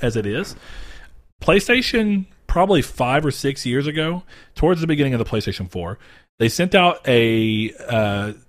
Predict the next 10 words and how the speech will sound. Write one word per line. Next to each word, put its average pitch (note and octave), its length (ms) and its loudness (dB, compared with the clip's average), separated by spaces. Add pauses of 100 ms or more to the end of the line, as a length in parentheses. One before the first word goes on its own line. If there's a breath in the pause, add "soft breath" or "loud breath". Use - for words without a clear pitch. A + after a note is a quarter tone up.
(200)
survey A#2+ 580 2
to A2 380 -2
users, G2+ 640 -4 (480 soft breath)
and B2+ 240 4
one F3+ 140 4
of A3 60 4
the G3+ 60 4
survey C#3+ 340 0
questions G#2 580 -2
was, A#2+ 520 2